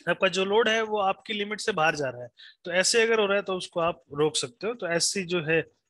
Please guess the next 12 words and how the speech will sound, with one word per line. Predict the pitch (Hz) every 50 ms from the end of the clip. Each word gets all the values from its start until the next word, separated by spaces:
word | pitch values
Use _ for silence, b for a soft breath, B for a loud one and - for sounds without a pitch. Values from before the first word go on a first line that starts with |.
| _ _ 156
आपका | 156 151 - - 160
जो, | 147 143 156 160 156 151 143
अ, | 127 127 135 131 127 123 123 120
सिग्नल | 117 - 170 170 180 185
मैन | 190 202 202 196
है | 202 202
वो | 196 180 165 156
उस | 156 151 175 175 147 143
जगह | 151 156 151 147
पे | 143 151 156
मौजूद | 156 151 151 151 185 214 190
हो | 190 214 247 B